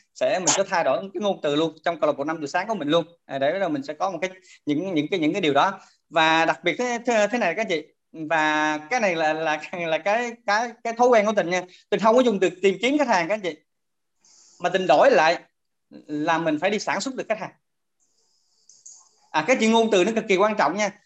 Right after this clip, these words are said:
Khi các anh chị dùng từ tìm kiếm khách hàng là các anh chị rất là đuối. Tại vì đuối mới đi tìm. Mà đã đi tìm là không có đâu mà tìm, ai bỏ khách hàng đâu mà đi tìm.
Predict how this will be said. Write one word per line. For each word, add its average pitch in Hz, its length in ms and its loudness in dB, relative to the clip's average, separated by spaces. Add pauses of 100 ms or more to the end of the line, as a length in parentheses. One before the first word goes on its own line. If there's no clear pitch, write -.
(180)
Khi 254 280 4
các 311 60 6
anh 285 80 4
chị 185 360 0
dùng 180 240 0
từ 170 140 0 (120)
tìm 196 260 0
kiếm 277 160 0
khách 294 120 0
hàng 175 260 -2 (100)
là 156 200 -4
các 143 100 -8
anh 202 80 -10
chị 151 100 -4
rất - 140 -6
là 160 80 0
đuối. 220 240 -2 (1700)
Tại 185 140 2
vì 196 120 0
đuối 254 300 2
mới 330 120 0
đi 226 100 -2
tìm. 180 220 -2 (720)
Mà 175 120 -2
đã 175 120 2
đi 226 100 -2
tìm 196 260 2
là 165 60 0
không 214 200 -4
có 254 160 0
đâu 240 100 -2
mà 180 160 -4
tìm, 165 120 -4
ai 190 140 -2
bỏ 175 160 -2
khách 247 120 -8
hàng 175 160 -4
đâu 190 100 -6
mà 175 60 -6
đi 180 80 -8
tìm. 151 180 -4